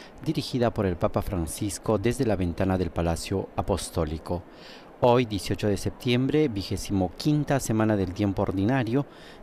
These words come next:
y en el que la Iglesia celebra también la memoria litúrgica, entre otros, de San José de Cupertino, sacerdote franciscano. Saludamos a todos los que nos acompañan a través de la radio, la televisión e internet,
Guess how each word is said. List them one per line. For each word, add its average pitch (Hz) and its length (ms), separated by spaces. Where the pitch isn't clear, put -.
y 165 80
en 175 60
el 143 100
que 120 100
la 101 60
Iglesia 117 600
celebra 107 440
también 107 500
la 104 80
memoria 98 380
litúrgica, 95 680
entre 101 340
otros, 110 320
de 107 120
San 123 240
José 107 320
de 95 100
Cupertino, 113 720
sacerdote 107 680
franciscano. 104 920
Saludamos 113 580
a 104 60
todos 110 160
los 110 140
que - 80
nos 104 160
acompañan 95 500
a 92 60
través 90 360
de 104 100
la 85 120
radio, 113 560
la 113 140
televisión 98 720
e 117 80
internet, 113 560